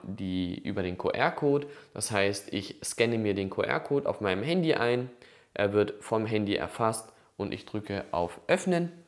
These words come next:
Anschließend gelange ich auf die Webseite von Amazon. Und hier melde ich mich quasi nochmals mit meinen Daten ein, bekomme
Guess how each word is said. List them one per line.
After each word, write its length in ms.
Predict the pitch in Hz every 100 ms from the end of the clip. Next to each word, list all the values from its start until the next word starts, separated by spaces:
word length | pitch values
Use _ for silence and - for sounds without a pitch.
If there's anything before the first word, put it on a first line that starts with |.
| _
Anschließend 760 | 113 160 - 147 139 135 123 -
gelange 460 | 110 107 104 120
ich 180 | 113 -
auf 180 | 101 95
die 200 | 98 95
Webseite 500 | 104 - 104 92 -
von 220 | - 87
Amazon. 560 | 101 98 90 85 78 - - -
Und 120 | -
hier 240 | 92 - 151
melde 280 | 135 127 120
ich 100 | -
mich 200 | 107 107
quasi 460 | - 101 104 104
nochmals 580 | 95 95 95 90 90 - - - -
mit 260 | 127 -
meinen 300 | 101 95 92
Daten 340 | 113 147 - 135
ein, 480 | 110 113 117 -
bekomme 460 | 98 95 104 98 95